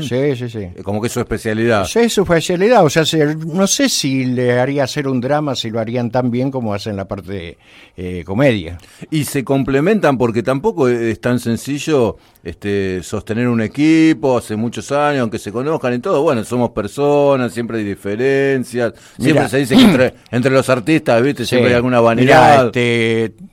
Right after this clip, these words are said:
Speaker 1: te doy un ejemplo que ya hizo, eso lo dice todo. Por empezar, hemos ensayado, ensayado mucho en la unidad básica de, de allá de Jauregui, de Silvio Martini, y en el grupo tenemos una concejal radical, y nunca tuvimos problema político.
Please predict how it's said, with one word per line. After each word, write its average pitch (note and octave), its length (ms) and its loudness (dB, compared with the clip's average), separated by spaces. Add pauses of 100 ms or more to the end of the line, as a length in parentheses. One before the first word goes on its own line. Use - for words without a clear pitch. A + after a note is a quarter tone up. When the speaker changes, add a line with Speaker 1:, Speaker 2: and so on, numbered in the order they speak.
Speaker 1:
te C#3+ 140 2
doy G#3 200 4
un F3 120 4
ejemplo D#3 720 -2 (180)
que A#2+ 140 -4
ya D3 160 0
hizo, D3+ 220 -2 (120)
eso E3 240 -4
lo C3+ 100 0
dice A#2+ 200 -2
todo. D#2+ 380 -12 (800)
Por B2+ 140 2
empezar, C#3+ 420 2
hemos C#3+ 260 -2
ensayado, C3+ 520 -2
ensayado C3 540 -2
mucho D3 460 0
en G#2 560 -2
la G#2+ 80 -2
unidad A#2 340 0
básica A2+ 560 -2
de, G2+ 320 -4
de G2+ 120 -6
allá A#2 180 -4
de G#2+ 80 -4
Jauregui, C#3 340 -2
de G#2 80 -4
Silvio G#2+ 280 -4
Martini, E3+ 520 -4 (640)
y D3 120 0
en G3 100 2
el F3+ 140 2
grupo F#3 420 0
tenemos C#3+ 420 0
una B2+ 180 0
concejal B2 500 -2
radical, G#2 600 -4
y C3+ 120 -2
nunca F3+ 320 0
tuvimos B2+ 320 -2
problema A2 360 -2
político. - 560 -12